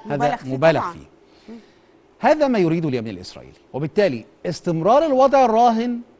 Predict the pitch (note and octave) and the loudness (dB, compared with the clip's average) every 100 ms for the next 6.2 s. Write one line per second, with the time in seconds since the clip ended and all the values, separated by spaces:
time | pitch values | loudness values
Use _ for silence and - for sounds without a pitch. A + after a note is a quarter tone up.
0 | _ - A#2 C#3 D#3 F#3+ G3 G3+ F#3 - | _ -18 -12 -6 -2 0 0 0 -2 -4
1 | D#3 F#3+ F#3+ - C#3 D#3 C#3+ F3+ G#3+ B3 | -2 -2 -4 -8 -8 -8 -6 -6 -4 -2
2 | B3 A#3 - - _ _ _ _ _ _ | -2 -4 -6 -12 _ _ _ _ _ _
3 | B2 C3+ - A#2+ D3 B2+ C#3 C#3 A#2+ B2+ | -6 -6 -6 -6 -6 -4 -4 -4 -6 -6
4 | B2+ - - A#2 A2+ F#2 - - _ A3 | -8 -10 -10 -10 -10 -14 -16 -20 _ -18
5 | G#3+ G#3+ _ _ _ - D#3+ C#4 D4+ - | -16 -18 _ _ _ -8 -2 0 0 -4
6 | - | -18